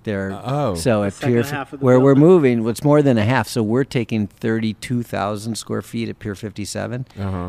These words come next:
Speaker 1: Google's taking three hundred fifty thousand square feet. I bet you if you looked at the exact numbers, 'cause it's not three hundred fifty thousand, it's probably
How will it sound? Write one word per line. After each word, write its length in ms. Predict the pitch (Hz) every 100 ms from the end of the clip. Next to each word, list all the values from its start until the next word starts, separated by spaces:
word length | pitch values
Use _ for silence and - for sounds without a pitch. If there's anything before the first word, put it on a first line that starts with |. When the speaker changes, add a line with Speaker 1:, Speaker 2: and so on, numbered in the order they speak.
| 101
Speaker 1:
Google's 440 | 120 127 127 104 -
taking 340 | 107 101 95
three 260 | - 117 104
hundred 320 | 101 90 90
fifty 340 | 127 123 110
thousand 480 | - 82 82 78 80
square 260 | - - -
feet. 140 | -
I 120 | - 123
bet 280 | 170 -
you 60 | 170
if 160 | 139 120
you 100 | 113
looked 300 | 113 117 117
at 80 |
the 100 | -
exact 460 | 92 90 101 98 -
numbers, 260 | 127 127 -
'cause 120 | 131
it's 120 | -
not 180 | 147 -
three 140 | 117
hundred 180 | 95 92
fifty 300 | 113 98 113
thousand, 360 | - 104 104 95
it's 80 |
probably 200 | - 90